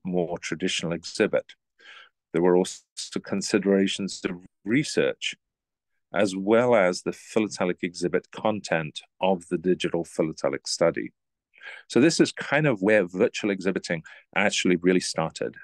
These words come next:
many, many years before covid and perhaps the time that most people think of D P, digital exhibiting having started.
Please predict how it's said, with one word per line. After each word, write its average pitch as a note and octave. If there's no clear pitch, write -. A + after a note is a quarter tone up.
many, G2
many F#2
years F#2
before A2
covid F2+
and E2+
perhaps -
the -
time F#2
that D#2+
most F#2
people F2
think -
of D#2
D F2+
P, -
digital F2+
exhibiting F2
having E2
started. -